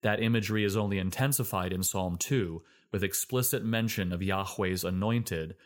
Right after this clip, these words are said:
and quotation of the Davidic covenant.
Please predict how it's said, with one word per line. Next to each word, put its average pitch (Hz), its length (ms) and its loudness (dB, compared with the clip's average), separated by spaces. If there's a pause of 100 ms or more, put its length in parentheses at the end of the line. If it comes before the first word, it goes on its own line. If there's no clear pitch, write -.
(140)
and 95 140 -2
quotation 92 760 0
of 90 140 -2
the 92 60 -2
Davidic 87 380 -2
covenant. 82 520 -4